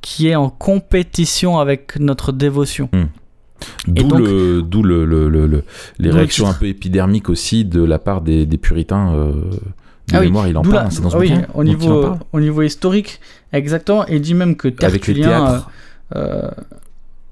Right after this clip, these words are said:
Speaker 1: avait
Speaker 2: Oui, c'est
Speaker 1: écrit
Speaker 2: ça,
Speaker 1: des
Speaker 2: ouais.
Speaker 1: spectaculis, ouais, voilà. Euh, avec
Speaker 2: Non,
Speaker 1: la
Speaker 2: c'est ça.
Speaker 1: question,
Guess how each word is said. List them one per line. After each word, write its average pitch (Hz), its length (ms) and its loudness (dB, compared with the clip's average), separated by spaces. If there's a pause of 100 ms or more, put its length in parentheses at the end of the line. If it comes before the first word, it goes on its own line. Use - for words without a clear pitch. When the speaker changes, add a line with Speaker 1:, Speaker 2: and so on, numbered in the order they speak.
Speaker 1:
avait 139 180 2
Speaker 2:
Oui, 143 80 2
c'est 123 80 -2
Speaker 1:
écrit 110 120 0
Speaker 2:
ça, - 60 0
Speaker 1:
des 147 140 -2
Speaker 2:
ouais. 147 40 0
Speaker 1:
spectaculis, 151 840 -4
ouais, 127 100 -2
voilà. 123 280 -4 (1300)
Euh, 123 600 -2 (480)
avec 139 200 0
Speaker 2:
Non, 196 60 4
Speaker 1:
la 135 60 4
Speaker 2:
c'est - 80 -2
ça. 147 40 2
Speaker 1:
question, 185 300 -2